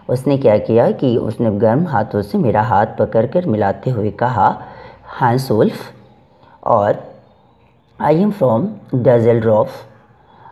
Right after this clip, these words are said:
अब कहते हैं कि मैं कहाँ से हूँ, तो मैं डजेल्डॉर्फ से हूँ। I play the cello in the orchestra, कि मैं एक, अ, गायन मंडली जो orchestra होता है उसमें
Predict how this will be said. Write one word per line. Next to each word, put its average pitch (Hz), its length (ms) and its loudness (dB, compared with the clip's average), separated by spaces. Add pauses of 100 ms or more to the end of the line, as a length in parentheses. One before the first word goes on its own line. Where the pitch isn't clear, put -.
(200)
अब 165 160 -2
कहते 151 260 0
हैं 156 40 0
कि 160 100 -2
मैं 131 220 2
कहाँ 117 260 0
से 131 160 -2
हूँ, 170 300 -2
तो 123 100 -2
मैं 117 240 2
डजेल्डॉर्फ 110 920 0
से - 140 -4
हूँ। 135 280 -2 (840)
I 147 60 4
play 175 360 0
the 156 100 -6 (140)
cello 120 220 0
in 110 220 -2
the - 180 -2
orchestra, 113 680 -2 (560)
कि 131 80 0
मैं 117 420 0 (560)
एक, 123 240 0
अ, 110 200 4 (360)
गायन 117 380 2
मंडली 117 320 0
जो 120 120 2
orchestra 143 540 -2
होता 127 320 -2
है 156 140 2
उसमें 120 560 -2